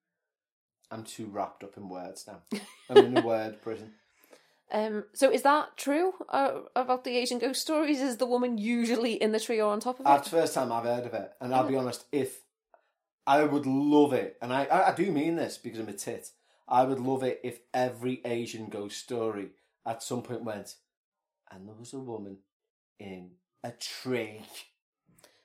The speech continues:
Speaker 1: Do you know what I mean? If that was the build-up to every
Speaker 2: Well,
Speaker 1: Asian
Speaker 2: if it's
Speaker 1: ghost story.
Speaker 2: every Asian ghost story, then it would be more likely, "And the woman in the tree did this," <laughs> 'cause
Speaker 1: Oh, yeah,
Speaker 2: it's
Speaker 1: yeah,
Speaker 2: just a,
Speaker 1: yeah, yeah, yeah,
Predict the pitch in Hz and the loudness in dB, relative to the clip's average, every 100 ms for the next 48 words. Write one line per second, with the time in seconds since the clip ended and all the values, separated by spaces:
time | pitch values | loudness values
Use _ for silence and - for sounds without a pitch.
0 | - 120 117 110 110 131 127 120 117 110 | -10 -6 -4 -4 -4 -6 -6 -6 -6 -6
1 | 110 127 - 113 104 - 277 285 302 302 | -8 -8 -4 -4 -4 -2 0 2 0 -2
2 | 202 - 233 302 320 320 277 247 196 - | -4 -2 2 2 2 -2 -4 -2 -2 0
3 | 254 208 196 175 202 214 220 233 220 185 | 0 2 2 4 2 2 2 4 4 2
4 | 202 175 - 208 226 403 247 185 175 196 | 0 0 0 2 6 6 6 2 2 2
5 | 160 147 190 220 247 - - 190 175 175 | 2 0 0 0 0 -4 6 10 12 12
6 | 156 139 143 - 131 123 120 120 113 | 12 10 6 4 2 0 -2 -4 -8